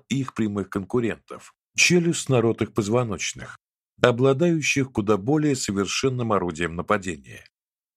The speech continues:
а также более крупным ртом, позволявшим заглотить приличных размеров добычу.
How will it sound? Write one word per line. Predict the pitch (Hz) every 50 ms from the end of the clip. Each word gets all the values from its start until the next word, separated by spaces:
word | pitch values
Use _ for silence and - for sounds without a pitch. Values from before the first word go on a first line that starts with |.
| _ _
а | - 113 113
также | 107 - 170 170 160 131 127 135 151
более | 131 98 92 127 156 160 156 156 156 147
крупным | 131 - 113 113 107 - - 123 127 127 135
ртом, | 135 131 - - 107 87 71 - _ _ _ _ _ _ _ _ -
позволявшим | 131 123 101 113 117 139 147 170 180 175 - - - 147 131
заглотить | 110 113 98 107 110 110 107 - - 160 - - -
приличных | - 117 113 113 123 147 135 - - - 131 -
размеров | - 107 101 85 - 90 90 87 85 85 73 78
добычу. | - 113 110 98 92 - - - - -